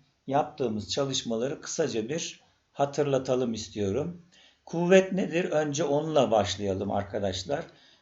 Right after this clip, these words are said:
Kuvvet, duran cisimleri hareket ettirebilen, <clears throat> hareket halinde cisimleri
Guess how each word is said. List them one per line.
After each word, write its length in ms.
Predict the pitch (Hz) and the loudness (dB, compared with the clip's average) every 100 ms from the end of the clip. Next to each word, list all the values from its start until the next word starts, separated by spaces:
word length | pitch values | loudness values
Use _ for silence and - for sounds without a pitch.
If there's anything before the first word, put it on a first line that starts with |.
| _ | _
Kuvvet, 640 | - 196 170 139 - - - _ 123 | 0 2 4 2 2 -10 -20 _ 0
duran 360 | 147 175 175 | 4 6 4
cisimleri 560 | 139 139 151 143 135 156 | -2 -4 -2 2 4 2
hareket 540 | 135 139 143 143 156 | 4 6 6 2 -2
ettirebilen, 720 | 113 110 - 127 107 117 107 - - - _ _ | -2 -4 -2 0 0 2 2 0 -12 -20 _ _
<clears throat> 800 | - 247 135 90 - - - _ | -10 -6 -6 -8 -14 -20 -20 _
hareket 520 | - 135 151 147 185 | -2 2 2 2 0
halinde 540 | 180 131 113 110 107 113 | 2 2 2 2 -2 -4
cisimleri 760 | 139 143 135 117 110 135 156 | -6 -4 -2 0 2 2 0